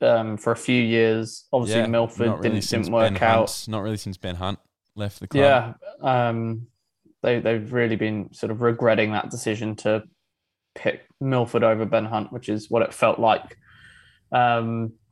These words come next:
Speaker 2: Yeah.
Speaker 1: and I think he'll provide that, that stability, that game management, that leadership, everything he brought to the Rabbitohs, he'll, he'll bring straight up to Brisbane. And I think the younger players in the side are gonna thrive off that, uh, especially, like,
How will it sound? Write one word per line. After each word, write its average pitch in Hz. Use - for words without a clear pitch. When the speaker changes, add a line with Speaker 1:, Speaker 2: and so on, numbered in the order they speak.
Speaker 2:
Yeah. 95
Speaker 1:
and 135
I 131
think 147
he'll 147
provide 123
that, 123
that 131
stability, 127
that 113
game 117
management, 113
that 110
leadership, 117
everything 120
he 110
brought 110
to -
the -
Rabbitohs, 104
he'll, 107
he'll 113
bring 107
straight 110
up -
to -
Brisbane. 110
And 113
I -
think 127
the 143
younger 123
players 113
in 107
the 110
side 110
are 110
gonna 104
thrive 117
off -
that, 117
uh, 110
especially, 127
like, 113